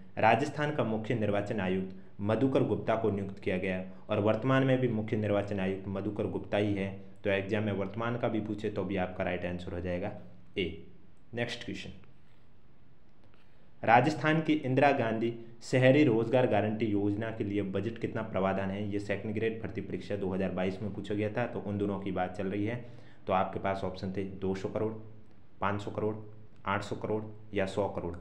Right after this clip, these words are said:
तो आपका right answer हो जाएगा राजस्थान की इंदिरा गांधी शहरी रोजगार गारंटी योजना के लिए जो budget है वो है आपके आठ सौ करोड़ रुपए। तो right answer हो जाएगा सी। Next question,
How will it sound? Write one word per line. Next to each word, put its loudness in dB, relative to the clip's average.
तो 2
आपका 2
right 2
answer -2
हो -2
जाएगा -2
राजस्थान 0
की -2
इंदिरा 0
गांधी 0
शहरी -2
रोजगार 0
गारंटी -2
योजना 0
के -6
लिए 0
जो -2
budget -2
है -4
वो 0
है 0
आपके -2
आठ -2
सौ -6
करोड़ -6
रुपए। -10
तो 0
right 0
answer -4
हो -4
जाएगा -4
सी। -4
Next -6
question, -10